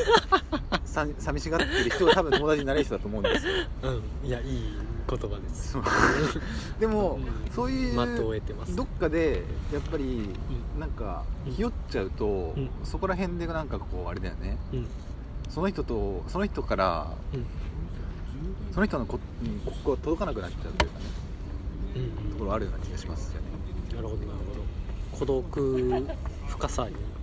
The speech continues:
Speaker 1: に、に、孤独の深さを感じられてないから。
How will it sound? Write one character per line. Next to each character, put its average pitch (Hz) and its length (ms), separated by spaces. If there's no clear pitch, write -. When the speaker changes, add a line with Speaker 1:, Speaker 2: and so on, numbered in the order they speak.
Speaker 1:
に、 120 80
に、 117 80
孤 - 60
独 131 260
の 131 80
深 - 220
さ 113 120
を 98 60
感 110 260
じ 117 80
ら 113 120
れ 110 80
て 107 100
な 117 140
い 110 60
か - 160
ら。 - 220